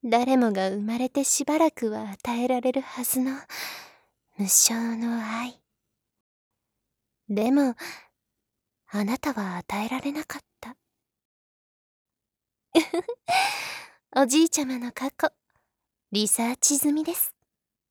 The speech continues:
愛を与えてくれるはずの母親に愛されず、それどころか、ヒステリックに当たられていた。母乳を吸わせてもらった記憶もなく、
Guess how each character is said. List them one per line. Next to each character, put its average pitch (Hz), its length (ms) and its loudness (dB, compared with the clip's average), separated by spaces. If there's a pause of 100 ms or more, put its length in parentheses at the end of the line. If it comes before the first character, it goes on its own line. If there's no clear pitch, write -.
(1300)
愛 269 320 8
を 214 120 4
与 214 200 0
え 247 120 -2
て 262 140 -2
く 269 140 -2
れ 269 100 6
る 262 80 2
は 247 180 2
ず 277 120 2
の 262 120 2
母 247 400 0
親 262 200 0
に 254 160 -4
愛 233 180 -2
さ 247 220 -8
れ 262 100 -8
ず、 - 260 -12 (1000)
そ 196 240 -2
れ 180 100 -6
ど 233 140 -6
こ - 140 -8
ろ 226 100 -6
か、 - 260 -12 (560)
ヒ 285 160 2
ス - 140 -4
テ 339 140 6
リ 359 100 6
ッ - 140 -2
ク 294 100 2
に 226 240 0 (460)
当 208 120 -6
た 214 160 -4
ら 202 140 -6
れ 220 100 -2
て - 140 -10
い 220 100 -8
た。 - 260 -14 (1700)
母 208 160 6
乳 220 280 4
を 226 120 2
吸 240 200 0
わ 233 100 4
せ 247 140 0
て 247 160 0
も 247 140 2
ら 247 100 -2
っ 254 40 -10
た - 200 -4
記 254 240 -2
憶 254 220 -2
も 262 160 2
な 262 160 0
く、 - 240 -12